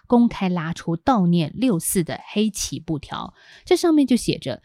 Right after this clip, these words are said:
“献给为中国民主事业牺牲之烈士”。结果当场遭到公安短暂控制行动，甚而引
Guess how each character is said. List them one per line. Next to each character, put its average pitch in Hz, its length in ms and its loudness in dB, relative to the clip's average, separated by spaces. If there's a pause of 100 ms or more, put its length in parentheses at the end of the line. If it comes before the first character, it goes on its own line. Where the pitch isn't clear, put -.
(120)
“献 - 340 4
给 - 300 -4
为 185 240 2
中 247 300 0
国 151 240 -2
民 175 260 4
主 180 160 2
事 - 300 -2
业 160 240 -2
牺 185 360 -4
牲 170 220 2
之 165 220 -2
烈 170 240 -2
士”。 - 400 -6 (420)
结 175 160 0
果 - 320 -2
当 170 220 2
场 170 240 -6
遭 170 260 0
到 160 220 0
公 180 240 0
安 175 240 2
短 - 240 -6
暂 190 200 0
控 185 240 2
制 165 140 -2
行 151 300 -8
动， 196 220 0 (140)
甚 311 220 0
而 208 140 0
引 160 200 -2